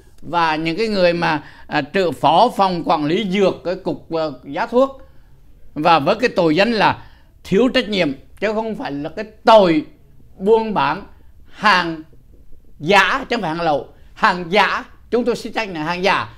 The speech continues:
nhưng trong bản cáo trạng là buôn bán, là, à, thiếu trách nhiệm buôn bán hàng giả, hàng giả, chứ không phải là, à,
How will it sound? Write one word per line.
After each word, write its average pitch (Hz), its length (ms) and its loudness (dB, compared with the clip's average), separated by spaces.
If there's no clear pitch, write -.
nhưng 262 360 4
trong 233 380 -4
bản 151 180 -6
cáo 214 160 -2
trạng 151 400 -2
là 135 120 -6
buôn 185 240 -10
bán, 139 280 -4
là, 139 480 0
à, 143 120 -2
thiếu 170 200 -2
trách 190 200 -4
nhiệm 160 220 -4
buôn 180 140 -8
bán 180 160 -6
hàng 143 240 -8
giả, 139 120 -10
hàng 139 240 -8
giả, 147 240 -2
chứ 185 80 -2
không 202 160 -6
phải 151 320 -8
là, 147 240 -4
à, 147 260 -2